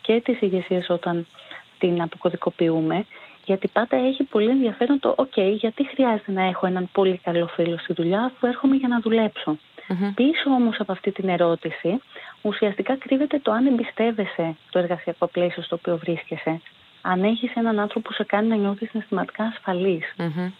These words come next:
Speaker 1: σε αυτό το χώρο. Και βλέπουμε και ομάδες που σκοράρουν πάρα πολύ ψηλά, ε, και στο, σε οργανισμούς στο παρελθόν που το έχουμε δουλέψει. Ήταν κάτι το οποίο είδαμε σε πάνω από, ε, εκατό ομάδες διευθυντών.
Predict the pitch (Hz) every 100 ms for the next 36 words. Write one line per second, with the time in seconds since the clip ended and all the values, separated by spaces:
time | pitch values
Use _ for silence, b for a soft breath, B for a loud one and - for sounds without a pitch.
0 | - - - 180 - 185 180 - 170 165
1 | 160 B B B - 180 196 220 262 247
2 | 214 190 196 233 233 - 208 190 180 208
3 | 220 214 202 240 240 196 190 - 180 170
4 | 175 302 _ B B B _ - 185 -
5 | - 196 - - 180 175 170 170 - 180
6 | 180 175 170 - 196 220 220 196 175 -
7 | 202 202 - 190 - 220 190 180 190 208
8 | - 180 156 160 - - - - - -
9 | - - 170 220 214 226 - 220 233 226
10 | 226 247 240 - - 208 202 208 226 214
11 | 180 - B B B - 180 170 - -
12 | - 175 - 175 170 165 180 175 170 170
13 | 165 170 - 170 170 220